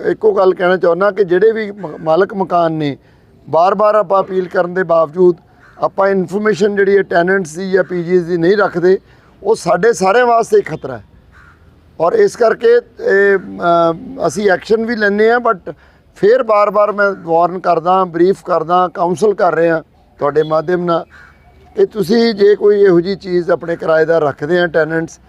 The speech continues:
ਉਹਨਾਂ ਦੀ ਪੂਰੀ ਇਨਫੋਰਮੇਸ਼ਨ, ਆਧਾਰ ਕਾਰਡ, ਫੋਨ ਨੰਬਰ ਔਰ ਚੈੱਕ ਹੋਵੇ ਜ਼ਰੂਰ ਕਿ ਫੋਨ ਨੰਬਰ, ਅ, ਜਿਹੜਾ ਹੈਗਾ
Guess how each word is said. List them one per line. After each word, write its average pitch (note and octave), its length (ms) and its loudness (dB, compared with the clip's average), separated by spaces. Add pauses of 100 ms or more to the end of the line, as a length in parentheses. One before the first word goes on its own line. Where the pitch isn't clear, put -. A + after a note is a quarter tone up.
(280)
ਉਹਨਾਂ F#3+ 200 0
ਦੀ G3 140 2
ਪੂਰੀ G#3 380 0
ਇਨਫੋਰਮੇਸ਼ਨ, F3+ 640 -2
ਆਧਾਰ E3 360 0
ਕਾਰਡ, F3 360 0
ਫੋਨ E3+ 320 -2
ਨੰਬਰ F3 520 -2 (380)
ਔਰ G#3 120 -2
ਚੈੱਕ B3+ 320 -2
ਹੋਵੇ F#3+ 240 4
ਜ਼ਰੂਰ D3+ 260 -2 (600)
ਕਿ F3+ 100 2
ਫੋਨ G3 300 0
ਨੰਬਰ, A3+ 380 0
ਅ, F3 640 0
ਜਿਹੜਾ F#3 320 0
ਹੈਗਾ F3 340 2